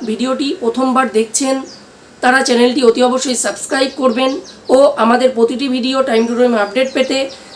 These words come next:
সাবস্ক্রিপশন নয়, পাশে থাকা বেল আইকনটিও প্রেস করবেন যাতে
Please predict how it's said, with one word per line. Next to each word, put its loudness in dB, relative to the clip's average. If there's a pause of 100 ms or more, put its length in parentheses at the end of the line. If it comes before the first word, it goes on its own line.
(140)
সাবস্ক্রিপশন 0 (180)
নয়, 4 (460)
পাশে -2
থাকা 4 (280)
বেল 2
আইকনটিও 2 (100)
প্রেস 0 (120)
করবেন 2 (480)
যাতে 4